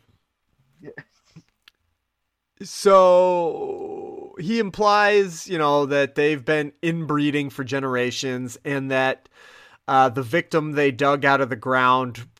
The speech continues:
Speaker 2: technically couldn't count as,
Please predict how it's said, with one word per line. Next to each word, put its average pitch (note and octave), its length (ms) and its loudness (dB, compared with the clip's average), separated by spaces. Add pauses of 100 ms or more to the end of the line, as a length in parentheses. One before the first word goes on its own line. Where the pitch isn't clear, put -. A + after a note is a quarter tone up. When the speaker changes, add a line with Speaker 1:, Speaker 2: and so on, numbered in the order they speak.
Speaker 2:
technically D3+ 760 -2 (100)
couldn't C#3 500 -6
count C3 400 -2
as, B2 360 -6